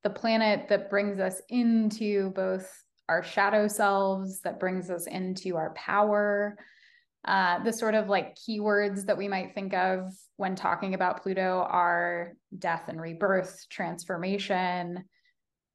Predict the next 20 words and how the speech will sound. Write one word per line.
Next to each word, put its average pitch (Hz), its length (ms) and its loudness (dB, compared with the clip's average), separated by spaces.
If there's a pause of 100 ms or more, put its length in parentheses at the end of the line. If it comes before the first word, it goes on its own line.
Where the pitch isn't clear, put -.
(200)
trauma, 196 720 4 (600)
power 202 380 4
and 190 160 0
power 180 300 -2
struggles. 196 1080 -2 (160)
And 185 580 -2 (440)
where 208 300 4
Pluto 208 600 2
lives 185 260 -2
in 208 80 -2
our 208 140 0
chart 208 360 0
can 202 120 -8
tell 180 220 -4
us 180 160 -4
a 180 40 -2
lot, 175 500 2 (200)
not 208 320 2
just 240 300 -4
about 180 460 2